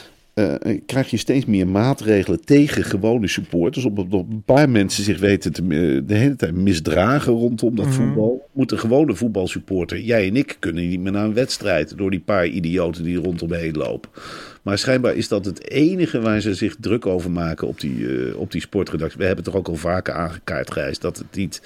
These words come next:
Speaker 1: echt de hoogvliegers zijn, hè, die op de sportredacties
Speaker 2: Nee.
Speaker 1: belanden.
Speaker 2: Nee, het zijn niet, eh, het zijn niet de genieën.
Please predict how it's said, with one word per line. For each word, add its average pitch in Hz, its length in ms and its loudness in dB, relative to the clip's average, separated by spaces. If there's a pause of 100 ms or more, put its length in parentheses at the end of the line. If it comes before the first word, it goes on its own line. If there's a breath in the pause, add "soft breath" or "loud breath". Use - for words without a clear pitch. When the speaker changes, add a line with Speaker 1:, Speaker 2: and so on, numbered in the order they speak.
(540 loud breath)
Speaker 1:
echt 101 340 -4
de 82 60 -2
hoogvliegers 80 600 -2
zijn, 69 260 -4
hè, 73 120 -4
die 82 140 -2
op 76 80 -6
de - 60 -10
sportredacties - 720 -4
Speaker 2:
Nee. - 80 -8
Speaker 1:
belanden. 104 500 -6
Speaker 2:
Nee, 107 160 -2 (120)
het 101 140 -8
zijn 104 200 -2
niet, 113 300 -4
eh, 104 220 0
het 107 140 -6
zijn 107 160 -4
niet 110 200 -2
de 104 80 -4
genieën. 95 440 -2